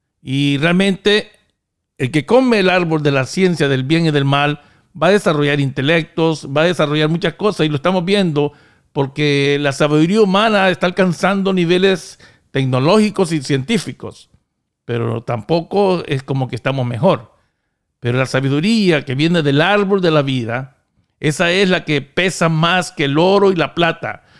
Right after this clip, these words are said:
Esa es la que el maestro Rebolleda nos va a seguir enseñando en medio de todos estos capítulos que vamos a estar hablando, y los vamos a concentrar, la diferencia entre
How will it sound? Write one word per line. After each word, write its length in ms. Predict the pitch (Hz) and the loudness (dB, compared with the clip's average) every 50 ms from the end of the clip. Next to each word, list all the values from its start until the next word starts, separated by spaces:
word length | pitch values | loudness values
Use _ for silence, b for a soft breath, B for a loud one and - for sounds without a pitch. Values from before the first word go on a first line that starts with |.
| b b b | b b b
Esa 280 | - 151 165 - 208 196 | -2 -2 0 2 2 2
es 60 | 190 | 2
la 140 | 190 180 - | 2 0 0
que 80 | - | 0
el 80 | 156 156 | 0 0
maestro 320 | 143 143 156 165 175 190 | 0 0 0 0 0 0
Rebolleda 880 | 175 170 156 143 147 156 156 165 170 170 170 170 165 135 - - - _ - | 2 2 2 2 2 2 4 4 4 2 2 0 0 -2 -6 -12 -18 _ -4
nos 140 | 147 139 | -2 0
va 60 | 156 175 | 0 0
a 40 | |
seguir 300 | 165 - 175 180 202 196 | 0 0 0 0 2 2
enseñando 840 | 190 170 - 170 156 156 165 185 190 196 196 190 185 180 180 180 165 b b b b - | 2 2 2 2 2 2 2 2 2 2 2 2 2 2 2 2 0 b b b b -6
en 200 | 139 131 135 147 | -2 0 2 2
medio 320 | 156 170 175 170 180 175 | 2 2 4 4 2 2
de 140 | 151 156 147 | 2 0 -2
todos 300 | - - 185 208 214 214 | 0 2 2 4 4 4
estos 200 | 214 - 180 151 | 2 0 -4 -2
capítulos 560 | - 160 151 - 180 175 160 - 170 156 - | -2 -4 -4 -2 -2 -2 0 0 0 0 -2
que 100 | - 139 | 0 -2
vamos 200 | 143 151 160 160 | 0 0 0 -2
a 0 | |
estar 180 | - - 143 135 | -2 -2 -2 -2
hablando, 560 | 131 139 143 151 156 151 147 147 151 147 B B B B | 0 0 0 0 0 0 2 2 0 0 B B B B
y 60 | - | -6
los 120 | 135 139 143 | -4 -2 0
vamos 240 | 180 185 196 202 | 2 2 2 2
a 20 | 185 | 2
concentrar, 920 | 185 180 175 165 143 135 131 139 156 151 147 151 151 - - - - _ _ | 0 -2 -2 -2 -2 -2 -2 -2 0 2 2 0 0 -2 -6 -12 -20 _ _
la 100 | 147 147 | 0 2
diferencia 800 | 156 139 - 143 143 151 180 190 185 170 - 156 151 139 135 | 2 2 0 0 0 2 2 2 2 0 0 -2 -2 -2 -2
entre 720 | - 139 135 131 135 - 135 131 131 127 120 113 113 - | -2 -4 -4 -6 -6 -6 -4 -4 -2 -2 -4 -4 -6 -10